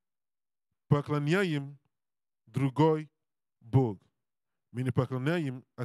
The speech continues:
истинный Бог в Библии, еврейский Бог. Это инструкция здесь. Еще раз, еще раз.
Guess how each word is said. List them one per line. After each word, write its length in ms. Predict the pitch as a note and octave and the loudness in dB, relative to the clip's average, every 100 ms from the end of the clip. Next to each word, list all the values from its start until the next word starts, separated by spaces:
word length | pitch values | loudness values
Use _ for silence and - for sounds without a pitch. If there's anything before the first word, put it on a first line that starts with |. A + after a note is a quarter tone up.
| - | -10
истинный 460 | D3+ - - F#3 D3+ | -10 -10 -6 -4 -4
Бог 360 | B2+ A#2+ A2 _ _ _ _ _ _ _ - | -2 -2 -4 _ _ _ _ _ _ _ -8
в 100 | B2+ | 0
Библии, 480 | B2+ B2 A2+ F#2+ E2+ _ | 0 -2 -8 -10 -16 _
еврейский 520 | C3 A2 C#3 C#3+ - | -8 -4 -4 -4 -6
Бог. 280 | A#2 A2 F#2 _ _ _ _ _ _ _ _ _ _ _ _ _ _ _ _ _ - | -4 -4 -4 _ _ _ _ _ _ _ _ _ _ _ _ _ _ _ _ _ -4
Это 400 | E3+ E3+ D#3+ E3+ _ | 0 2 0 -2 _
инструкция 580 | D#3 C#3+ - B3 - E3+ | -2 -2 0 0 0 -2
здесь. 540 | C3+ C#3 A#2 - - _ _ _ _ _ _ _ _ _ _ _ _ _ _ _ _ _ _ _ _ _ _ _ _ _ _ - | -4 -4 -6 -8 -18 _ _ _ _ _ _ _ _ _ _ _ _ _ _ _ _ _ _ _ _ _ _ _ _ _ _ -4
Еще 340 | D#3+ - F3 | -2 2 2
раз, 280 | A#2+ G2+ - - | 0 -6 -10 -2
еще 360 | E3+ - D3+ | 0 2 0
раз. 260 | G2+ - | -2 -10